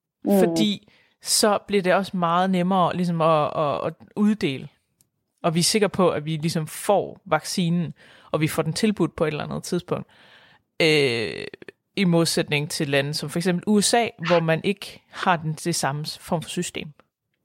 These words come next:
Speaker 2: Og, øhm, ja.
Speaker 1: Ja.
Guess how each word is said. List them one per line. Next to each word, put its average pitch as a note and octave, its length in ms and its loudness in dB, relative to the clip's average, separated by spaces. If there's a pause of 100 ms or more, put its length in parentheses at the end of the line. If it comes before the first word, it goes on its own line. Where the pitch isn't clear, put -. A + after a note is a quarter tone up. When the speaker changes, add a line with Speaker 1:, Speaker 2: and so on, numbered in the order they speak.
(960)
Speaker 2:
Og, D#3 420 2
øhm, D#3+ 340 -10 (920)
ja. C#3+ 100 -10 (960)
Speaker 1:
Ja. F3 160 2